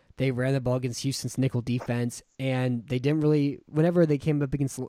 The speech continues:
uh, liar boxes and got Houston on their base, they weren't able to, to stop, uh, New Orleans very well at all.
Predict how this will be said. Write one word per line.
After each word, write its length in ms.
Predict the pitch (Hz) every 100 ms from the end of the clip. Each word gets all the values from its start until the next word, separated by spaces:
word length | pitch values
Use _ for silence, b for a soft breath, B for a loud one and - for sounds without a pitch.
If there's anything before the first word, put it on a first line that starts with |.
| -
uh, 160 | 131
liar 260 | 123 131 123
boxes 480 | 113 117 131 135 117
and 120 | 123
got 80 | 117
Houston 280 | 135 -
on 40 | 123
their 100 | 113
base, 380 | 127 127 123 - b b -
they 120 | 123
weren't 220 | 135 139
able 240 | 127 123 127
to, 240 | 117 113
to 160 | - 123
stop, 420 | - 123 120 -
uh, 260 | - 117 113
New 160 | 117
Orleans 240 | 120 120 113
very 160 | 120
well 200 | 110 113
at 80 | 113
all. 280 | 120 123 107